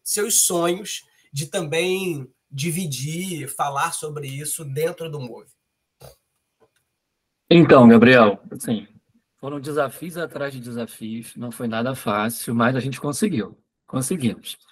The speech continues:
Speaker 2: Eu acho que uma das coisas que fez a gente ter maior abertura nas instituições espíritas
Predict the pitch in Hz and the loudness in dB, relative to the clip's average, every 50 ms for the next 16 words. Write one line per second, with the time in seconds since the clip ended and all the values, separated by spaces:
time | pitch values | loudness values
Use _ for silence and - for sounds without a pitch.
0 | _ - - - 151 196 208 208 - 240 208 202 180 165 151 - - 175 156 147 | _ -10 4 6 8 8 8 8 8 10 10 10 10 8 6 6 4 0 0 0
1 | 143 - - 151 123 - - 180 180 170 147 135 120 139 135 - _ - 143 139 | 0 -6 -6 -8 -8 -6 -6 -6 -4 -4 -4 -6 -8 -10 -12 -12 _ -6 -4 -2
2 | 135 127 131 139 147 147 135 135 131 117 - _ - 147 139 123 117 117 117 117 | -2 -2 0 0 0 0 -2 -4 -6 -8 -8 _ -8 -6 -4 -4 -2 -2 -4 -4
3 | 120 117 - - - - - - - 139 120 117 110 107 - - - 165 160 131 | -6 -8 -12 -14 -16 -16 -14 -12 -10 -8 -6 -6 -6 -8 -12 -12 -8 -6 -4 -4
4 | 113 110 - 113 - - - | -4 -6 -8 -12 -16 -16 -20